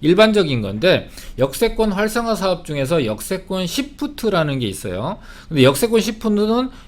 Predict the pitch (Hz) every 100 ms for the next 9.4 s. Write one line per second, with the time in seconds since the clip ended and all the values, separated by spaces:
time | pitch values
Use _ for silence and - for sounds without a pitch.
0 | - 123 180 165 147 131 190 175 170 156
1 | 120 127 254 - 233 220 196 175 185 135
2 | 147 165 147 147 190 208 123 123 131 180
3 | 180 - 120 151 127 139 131 143 170 180
4 | - 175 214 180 127 - 117 104 175 175
5 | 165 - - - 160 220 214 196 185 165
6 | 202 220 220 - 95 - - 120 127 117
7 | 117 175 208 202 180 175 170 165 240 240
8 | 165 151 180 170 147 139 139 127 185 -
9 | - 185 165 85